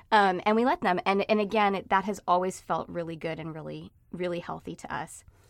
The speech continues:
The one thing I will say is with video games at the moment, the rule is that they can play them at someone else's house,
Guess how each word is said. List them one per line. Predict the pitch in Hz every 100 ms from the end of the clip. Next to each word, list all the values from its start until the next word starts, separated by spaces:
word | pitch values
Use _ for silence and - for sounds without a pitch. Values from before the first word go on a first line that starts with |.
| -
The | -
one | 190 226
thing | 226 214
I |
will | 190 247
say | 262 214 185
is | 175
with | 180
video | 175 196 202
games | 196 180 175 170
at | -
the |
moment, | 175 180 175 165 220 _ _ _ -
the | 190
rule | 190 196
is | 180 175
that | 180
they | 185
can | 175 190 185
play | - 175
them | 175 165
at | -
someone | - 175 170
else's | 165 165 -
house, | - - 151 277 - -